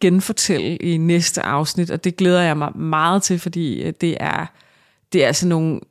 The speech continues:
spektakulære ting, han finder ud af. Han, på det tidspunkt har de jo kun de her råbånd fra den før-, det første program,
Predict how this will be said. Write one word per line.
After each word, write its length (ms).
spektakulære 840
ting, 340
han 120
finder 280
ud 140
af. 200
Han, 160
på 80
det 120
tidspunkt 440
har 280
de 60
jo 60
kun 300
de 120
her 140
råbånd 720
fra 520
den 140
før-, 260
det 160
første 420
program, 440